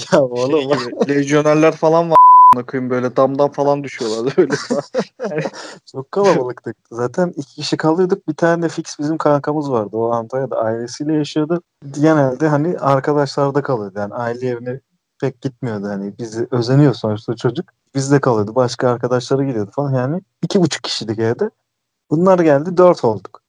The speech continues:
Speaker 1: Bu arkadaşlarımız ev bulamadı bir türlü. Bizim de kanımıza girildi alttan alttan başkaları tarafından. "Oğlum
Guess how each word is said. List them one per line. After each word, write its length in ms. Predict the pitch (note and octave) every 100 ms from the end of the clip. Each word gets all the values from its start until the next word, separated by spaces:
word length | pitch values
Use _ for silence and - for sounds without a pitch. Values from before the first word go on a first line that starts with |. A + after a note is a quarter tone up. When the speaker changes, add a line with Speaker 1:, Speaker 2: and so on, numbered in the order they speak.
| _
Speaker 1:
Bu 180 | E3+ F#3+
arkadaşlarımız 840 | G3 G3 F3 D3+ C3 - D3+ F3+ F#3+
ev 180 | F#3+ F3
bulamadı 440 | F3 F3 A#2+ G#2
bir 40 | F#2+
türlü. 280 | - F2+ F2 _ _ _ _ _ -
Bizim 260 | D3+ E3 F3
de 60 |
kanımıza 460 | F3 E3+ E3+ E3+ F3
girildi 400 | E3 C3 A2 G#2
alttan 360 | A2+ A2 - A2+
alttan 380 | G#2+ - G#2+
başkaları 520 | A2 A2+ - A2 A2 A2
tarafından. 500 | A#2 A2 - G#2+ G#2
"Oğlum 300 | B2 C3+